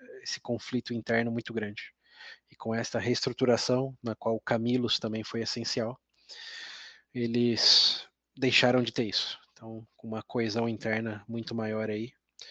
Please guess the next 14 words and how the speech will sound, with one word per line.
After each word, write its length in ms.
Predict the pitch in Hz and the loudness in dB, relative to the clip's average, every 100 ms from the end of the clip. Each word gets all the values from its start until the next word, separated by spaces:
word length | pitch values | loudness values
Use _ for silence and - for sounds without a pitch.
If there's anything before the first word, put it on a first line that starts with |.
| - - - - - _ | -16 -16 -16 -18 -20 _
eh, 320 | 110 107 104 110 | -10 -6 -6 -8
e 40 | |
com 160 | - 120 | -2 0
muito 240 | 120 131 | 2 4
mais 200 | 123 117 | 4 4
força, 640 | - 120 113 - 120 110 - _ _ _ _ _ _ _ _ _ - | 2 0 2 2 2 -2 -6 _ _ _ _ _ _ _ _ _ -14
eh, 260 | - 95 - _ _ - _ _ _ _ _ | -10 -10 -12 _ _ -20 _ _ _ _ _
pra 100 | 120 | -2
ter 120 | - | 0
Roma 260 | 110 123 127 | 4 4 4
como 260 | - 127 123 | 4 4 2
uma, 120 | 117 | 0
uma 220 | 127 123 | 2 4
unidade 680 | 127 135 117 110 117 113 | 6 6 6 4 4 -2